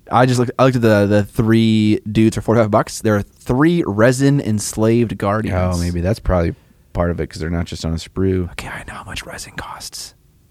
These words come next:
Speaker 2: Resin's expensive.
Speaker 1: No, it's not. <laughs> Not that expensive.
Speaker 2: It's, resin's cheap.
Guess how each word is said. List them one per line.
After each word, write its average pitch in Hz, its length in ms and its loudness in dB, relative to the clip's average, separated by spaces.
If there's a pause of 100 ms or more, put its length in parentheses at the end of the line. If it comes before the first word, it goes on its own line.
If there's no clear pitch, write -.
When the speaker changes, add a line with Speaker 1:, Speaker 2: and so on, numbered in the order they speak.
(260)
Speaker 2:
Resin's 101 340 -10
expensive. - 580 -14
Speaker 1:
No, - 140 -12
it's - 180 -14
not. - 280 -18 (140)
<laughs> - 420 -12
Not - 160 -4
that - 180 0
expensive. - 760 -2 (240)
Speaker 2:
It's, - 300 -14
resin's 90 320 -2
cheap. - 340 -6